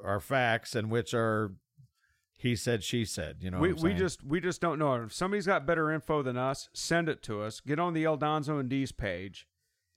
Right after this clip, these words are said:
Speaker 2: and send us whatever you got to corroborate this, 'cause it's giving us a headache trying to figure out exactly what the facts are with it. But, but let's go in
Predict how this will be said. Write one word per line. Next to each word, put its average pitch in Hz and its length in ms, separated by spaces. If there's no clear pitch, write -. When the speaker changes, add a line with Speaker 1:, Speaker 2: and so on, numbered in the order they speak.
Speaker 2:
and 117 400
send 185 340
us 175 140
whatever 160 260
you 143 60
got 143 160
to - 60
corroborate 123 540
this, 120 180
'cause 110 180
it's 113 120
giving 127 240
us 127 140
a 123 80
headache 120 260
trying 120 200
to 113 60
figure 120 260
out 117 120
exactly 110 400
what 104 120
the 101 60
facts 104 300
are 92 140
with 95 160
it. 90 80
But, - 420
but - 440
let's 127 260
go 185 380
in 135 580